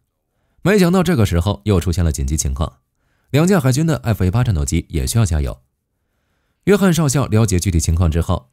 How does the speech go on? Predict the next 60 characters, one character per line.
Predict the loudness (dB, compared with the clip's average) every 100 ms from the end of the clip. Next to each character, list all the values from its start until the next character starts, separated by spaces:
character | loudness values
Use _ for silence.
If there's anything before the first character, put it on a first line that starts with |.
| _
那 | 2 2
叫 | 2
一 | -2
个 | -4
头 | -4 -4
大， | -4 -6 _ _ _ _ _
因 | 0
为 | 0 0
其 | -2 0
中 | 2
一 | 0
架 | 0
F | -2 -2
八 | -2 -2
来 | 0 2
到 | 2
加 | 0
油 | 0 0
空 | 0
域 | 0
的 | 0
时 | -4
候， | -4 -6 -8 _
只 | 0
剩 | 0
下 | 0 -2
三 | -2 -2
百 | -2
磅 | -2
燃 | -2 -2
油 | -4
了， | -6 -12 _ _ _
用 | -2 0
不 |
了 | 0
多 | 0
久 | 0 -2
就 | -2
会 | -2
摔 | 0 0
下 | 0
去。 | -2 -4 -8 _ _ _ _ _ _
另 | 0 2
一 | 2
架 | 2
的 | 0
情 | 0
况 | 0 -2 -2
也 | 0
大 | 2
差 | 2 0
不 | -2
差， | -4 -6 _ _ _ _
油 | 2 2
量 | 2 2
快 | 0
到 | -2
极 | -2 -2
限 | 0 -2
了， | -4